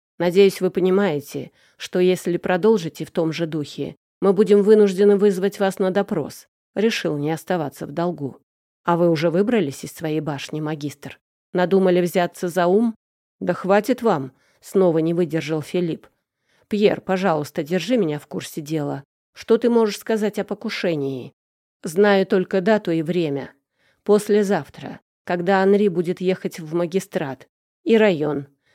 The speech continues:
Засада будет около улиц Трелисника и Мира. Будьте осторожны.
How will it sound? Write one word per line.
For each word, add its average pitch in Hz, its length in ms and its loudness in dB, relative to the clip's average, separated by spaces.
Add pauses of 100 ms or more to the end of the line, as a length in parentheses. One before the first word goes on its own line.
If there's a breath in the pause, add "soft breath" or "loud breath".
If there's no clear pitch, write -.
(140)
Засада 196 540 2
будет 185 320 2
около 190 300 0
улиц 185 420 0
Трелисника 180 720 -2
и 175 100 2
Мира. 185 480 0 (540)
Будьте 202 320 0
осторожны. 147 760 -4